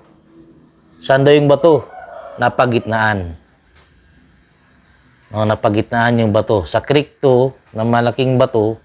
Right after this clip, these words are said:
Tapos, nasa gitna siya. Tapos,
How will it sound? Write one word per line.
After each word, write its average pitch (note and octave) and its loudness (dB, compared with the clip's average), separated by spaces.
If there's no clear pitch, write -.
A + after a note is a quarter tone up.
Tapos, A2+ -4
nasa B2 0
gitna B2 -2
siya. G2+ -2
Tapos, B2+ 2